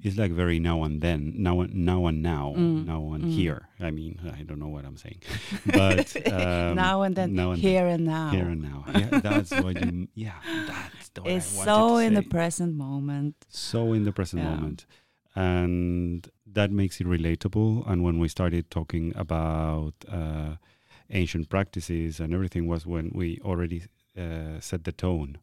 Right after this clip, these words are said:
Speaker 1: of
Speaker 2: Mm.
Speaker 1: what we wanted to talk. And I think that makes it more accessible to people, because if you say that looking at each other in the eye is, is tantric, and then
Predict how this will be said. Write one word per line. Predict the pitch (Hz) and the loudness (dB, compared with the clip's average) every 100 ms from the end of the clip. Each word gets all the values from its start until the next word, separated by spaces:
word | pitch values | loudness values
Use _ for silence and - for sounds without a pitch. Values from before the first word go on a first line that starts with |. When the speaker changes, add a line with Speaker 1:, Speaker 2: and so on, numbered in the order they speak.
| - | -10
Speaker 1:
of | 85 82 | -4 -2
Speaker 2:
Mm. | |
Speaker 1:
what | 78 85 | 0 0
we | 82 | -2
wanted | 80 80 - | -2 -6 -8
to | |
talk. | - 80 - - _ - - - - | -8 -10 -10 -20 _ -20 -20 -16 0
And | 98 | 2
I | |
think | 92 135 | 4 2
that | 123 92 | 2 2
makes | 95 87 | 2 2
it | 90 | 0
more | 85 85 82 | 2 2 2
accessible | - 85 87 80 | -2 -4 -2 -4
to | 78 76 | -6 -4
people, | 90 - 80 | -4 -4 -6
because | 80 - 80 78 - - - | -4 -6 -4 -4 -8 -14 -14
if | - 87 - - - | -6 -6 -6 -14 -10
you | 101 87 | -6 -6
say | - 92 87 85 | -2 0 2 0
that | 82 80 - _ _ _ _ _ _ _ - | -2 -2 -6 _ _ _ _ _ _ _ -8
looking | 110 95 90 | 0 2 2
at | 90 | 2
each | 85 - - | 0 -2 -4
other | 85 85 | -2 0
in | 85 82 | 0 0
the | 85 | 0
eye | 85 85 82 85 85 - | 0 0 0 -2 -4 -4
is, | 87 82 80 80 - - - - | -4 -2 -4 -6 -12 -20 -18 -10
is | 87 | -8
tantric, | - 85 80 87 85 - - | -2 -2 0 -2 -2 -6 -6
and | 90 82 82 | -4 -2 0
then | 85 82 85 85 82 | 0 0 0 -2 -4